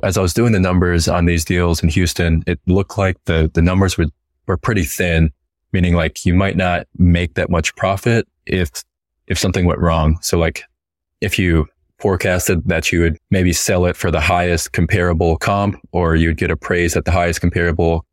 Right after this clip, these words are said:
you know, property similar to it, then it might work. But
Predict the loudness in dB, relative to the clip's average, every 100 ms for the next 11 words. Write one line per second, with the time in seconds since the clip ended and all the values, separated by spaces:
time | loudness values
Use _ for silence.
0 | _ -2 -2 0 -2 0 -2 0 0 0
1 | 0 0 -2 -4 _ _ _ _ -2 0
2 | 2 2 0 _ -2 0 0 0 0 0
3 | -2 -4 -2